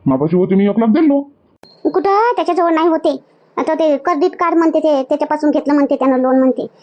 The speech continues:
Speaker 2: तर ते लोक तरच देतात म्हणते मग.
Speaker 1: क्रेडिट नाही हो, कुठे क्रेडिट, क्रेडिट कार्ड म्हणते.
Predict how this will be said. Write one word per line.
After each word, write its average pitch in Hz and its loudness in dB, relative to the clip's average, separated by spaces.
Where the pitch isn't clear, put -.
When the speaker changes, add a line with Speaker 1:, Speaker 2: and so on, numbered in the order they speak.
Speaker 2:
तर 294 -2
ते 339 0
लोक 320 -2
तरच 370 0
देतात 339 0
म्हणते 302 2
मग. 277 0
Speaker 1:
क्रेडिट 147 0
नाही 143 0
हो, 226 0
कुठे 160 0
क्रेडिट, 170 -2
क्रेडिट 160 0
कार्ड 160 -2
म्हणते. 143 -2